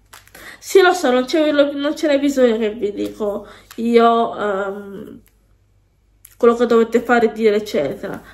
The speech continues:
Però, mm, almeno secondo me dovete stare attenti a quello che fate. Tutto semplice, tutto lì. Nulla di, nulla di che. Io ho appena messo muto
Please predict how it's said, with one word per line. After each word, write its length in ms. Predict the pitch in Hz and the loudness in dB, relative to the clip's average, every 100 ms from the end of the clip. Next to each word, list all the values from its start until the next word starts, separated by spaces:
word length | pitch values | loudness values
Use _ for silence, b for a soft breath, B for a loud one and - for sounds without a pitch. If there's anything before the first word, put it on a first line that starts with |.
| B - | B -4
Però, 440 | 311 233 196 - B B B B B B _ - | 2 2 0 -10 B B B B B B _ -10
mm, 600 | 247 233 214 202 190 - - _ - | -6 -4 -6 -10 -14 -18 -20 _ -2
almeno 320 | 269 277 262 | 4 4 2
secondo 320 | 269 285 285 | 2 2 4
me 100 | 320 | 4
dovete 300 | 311 240 240 | 4 4 0
stare 240 | - 233 226 | -6 -4 -4
attenti 320 | 226 240 233 | -2 -4 -2
a 40 | |
quello 140 | 208 208 | -2 -2
che 100 | 202 | -6
fate. 640 | - - 226 247 240 226 _ _ - _ b b b | -8 -14 -14 -16 -16 -18 _ _ -20 _ b b b
Tutto 260 | 285 269 | -8 -2
semplice, 600 | 254 - 214 214 208 - | -2 -2 -6 -6 -12 -10
tutto 220 | 233 233 208 | -10 -6 -6
lì. 320 | 175 - _ _ _ _ _ _ - | -6 -10 _ _ _ _ _ _ -16
Nulla 340 | 214 202 214 | -10 -8 -6
di, 220 | 202 196 220 | -6 -8 -6
nulla 320 | 226 254 226 | -2 0 0
di 100 | 233 | -4
che. 320 | - - - b b b - | -10 -12 -14 b b b -2
Io 180 | 302 | 2
ho 80 | 330 277 | 2 0
appena 260 | 254 233 | -2 0
messo 320 | 247 254 277 | 0 0 0
muto 720 | 269 311 330 311 302 320 - | 0 0 2 2 2 -2 -10